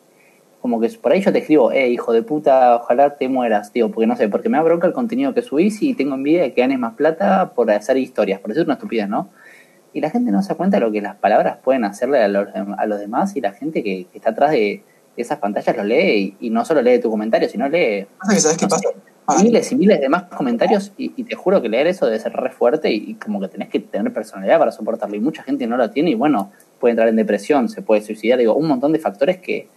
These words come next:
Speaker 1: la gente no tiene en cuenta y es como, hermano, humanizate
Speaker 2: Para mí,
Speaker 1: un poco.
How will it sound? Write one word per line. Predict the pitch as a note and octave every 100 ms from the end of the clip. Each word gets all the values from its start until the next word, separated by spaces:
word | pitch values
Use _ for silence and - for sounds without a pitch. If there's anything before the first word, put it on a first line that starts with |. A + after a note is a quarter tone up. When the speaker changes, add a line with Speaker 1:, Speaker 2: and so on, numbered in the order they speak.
| _ -
Speaker 1:
la | G#2
gente | C#3+ F3 A2+
no | A#2
tiene | C#3+ C#3
en |
cuenta | G#2 D#3 D#3 A2
y | -
es | -
como, | - A#2+ A2 - -
hermano, | - - D#3 G#2 - _ _ _ _ _ _ _ -
humanizate | C3+ A2 A2+ D3+
Speaker 2:
Para | F#3
mí, | A3
Speaker 1:
un |
poco. | F3+ F#3 -